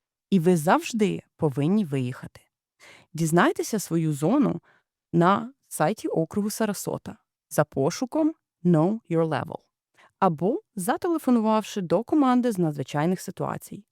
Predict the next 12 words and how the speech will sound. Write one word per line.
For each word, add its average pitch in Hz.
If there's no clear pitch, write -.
Знати 156
наперед — 151
це -
важливий 147
крок 147
у 156
підготовці. 147
Також 330
важливо 175
створити 160
сімейний 143
план. -